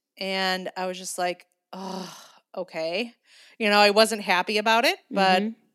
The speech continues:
Speaker 1: obviously I was there. And she said, "All that weight is, is emotional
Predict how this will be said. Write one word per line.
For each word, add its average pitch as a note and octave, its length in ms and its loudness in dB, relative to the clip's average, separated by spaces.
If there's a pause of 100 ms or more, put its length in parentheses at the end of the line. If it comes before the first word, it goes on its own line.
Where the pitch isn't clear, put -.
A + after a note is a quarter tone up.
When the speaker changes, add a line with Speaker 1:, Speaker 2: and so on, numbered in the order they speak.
(160)
Speaker 1:
obviously G3 440 -2
I F#3 80 0
was F#3 160 -6
there. F#3+ 460 -2
And G3+ 180 -10
she - 160 -10
said, F#3 440 -4 (1000)
"All G#3+ 180 4
that D#4 280 0
weight G3 300 -2
is, F3 480 -4
is F#3 180 -10
emotional G#3+ 960 -8